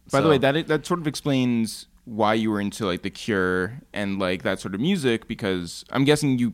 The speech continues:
Speaker 1: you got that from being over there, maybe visiting, or was it through M T V 'cause they were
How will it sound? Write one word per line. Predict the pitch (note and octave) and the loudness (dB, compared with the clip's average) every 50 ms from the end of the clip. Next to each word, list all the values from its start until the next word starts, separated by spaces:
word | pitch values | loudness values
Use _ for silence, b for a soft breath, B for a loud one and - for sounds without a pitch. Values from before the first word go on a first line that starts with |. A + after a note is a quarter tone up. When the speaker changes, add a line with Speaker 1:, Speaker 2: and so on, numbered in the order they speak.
| - | -2
Speaker 1:
you | B2 B2 A#2+ | -2 0 2
got | B2 A2 G#2+ | 2 2 0
that | A#2+ G#2+ G#2 | 0 -4 -4
from | - A2 G2+ G2 F#2+ F#2+ F2 | -2 -4 -2 -2 -4 -4 -2
being | - G#2 G2 F#2+ | -2 -2 -2 0
over | F#2+ G2 G#2 C3 C#3 | 0 0 0 0 0
there, | C#3+ D3 D3 D3+ D3+ E3+ F3 | 2 2 2 0 0 -2 -4
maybe | G3+ C3+ B2+ A#2 A#2+ A#2 | -2 -2 0 0 2 2
visiting, | B2+ B2+ C3 D3 D#3 D#3 - | 2 0 0 0 0 0 2
or | - C3+ C#3 | 4 6 6
was | C3+ C3+ C3+ B2 | 8 6 6 4
it | B2 G#2 | 2 0
through | - A#2+ A2 | 0 0 0
M | G#2 G#2 | 0 0
T | G#2 A#2 | 0 0
V | A#2 B2 A#2 | 0 0 0
'cause | - G#2 | 2 2
they | A2+ G#2+ | 2 2
were | G2 | 0